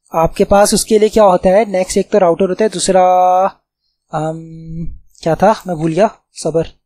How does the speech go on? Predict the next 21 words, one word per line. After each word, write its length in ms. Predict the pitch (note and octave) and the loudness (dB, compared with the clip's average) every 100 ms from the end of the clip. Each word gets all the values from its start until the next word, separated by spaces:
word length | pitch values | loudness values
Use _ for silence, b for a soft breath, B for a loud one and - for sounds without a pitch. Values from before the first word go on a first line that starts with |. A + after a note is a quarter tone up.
| _ _ | _ _
हाँ 280 | - G#3 C#3 | 0 0 0
नेविगेशन, 580 | E3+ A3 B3 G3+ D#3+ - _ _ _ B B | 2 2 4 2 -2 -6 _ _ _ B B
तो 100 | - | 0
उसके 200 | G3+ - B3 | 0 2 2
लिए 100 | A#3+ | 4
होगा 180 | G#3+ B3 | 4 2
नेक्स्ट 680 | G3 F#3+ D#4 - - - - _ _ _ _ _ _ _ _ _ _ _ _ _ _ _ | 2 2 2 -2 -8 -8 -14 _ _ _ _ _ _ _ _ _ _ _ _ _ _ _
नेविगेशन, 520 | F#3+ G#3 F#3 D3 B2+ - _ _ _ _ _ _ _ _ - | 0 2 2 -2 -8 -12 _ _ _ _ _ _ _ _ 0
ठीक 180 | D4+ | 2
हो 80 | F4 | 4
गया, 160 | C4+ G#3 | 2 0
ये 200 | E3+ A3 | 2 2
हो 120 | C4 | 4
गया। 200 | A3+ G#3+ - _ _ _ _ _ _ _ _ _ _ _ _ - | 4 0 -2 _ _ _ _ _ _ _ _ _ _ _ _ -2
और 200 | G#3+ A#3 | 2 2
अब 400 | - _ A3 B3+ | 0 _ -2 2
मैं 120 | D#4+ | 2
यहाँ 160 | D#4 C#4+ | 4 2
पे 120 | D4 | 2
क्या 120 | B3 | 2
करूंगा, 500 | - F3 D#3 D3+ G#3 | 2 2 2 0 0